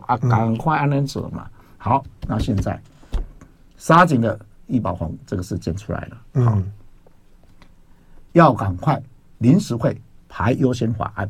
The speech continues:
Speaker 1: 不要再等了嘛，
Speaker 2: 嗯。
Speaker 1: 对不对？今年八月临时会开，
Speaker 2: 嗯。
Speaker 1: 就赶快给他通过嘛。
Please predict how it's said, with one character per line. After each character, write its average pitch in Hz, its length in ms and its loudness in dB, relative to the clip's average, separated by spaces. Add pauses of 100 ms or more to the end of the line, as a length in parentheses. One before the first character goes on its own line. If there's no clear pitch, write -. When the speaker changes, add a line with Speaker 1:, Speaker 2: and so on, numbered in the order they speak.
(120)
Speaker 1:
不 - 60 0
要 - 80 6
再 294 100 10
等 175 200 4
了 196 100 8
嘛， 151 240 8
Speaker 2:
嗯。 - 60 -10 (720)
Speaker 1:
对 220 100 8
不 240 60 12
对？ 123 200 8 (120)
今 214 100 2
年 185 160 6
八 190 240 10
月 - 160 4
临 147 180 2
时 170 140 -2
会 135 180 2
开， 131 220 -2
Speaker 2:
嗯。 107 260 2
Speaker 1:
就 196 220 4
赶 - 280 -4
快 143 220 -2
给 78 140 -8
他 107 160 -4
通 131 320 -4
过 117 220 -2
嘛。 - 180 -14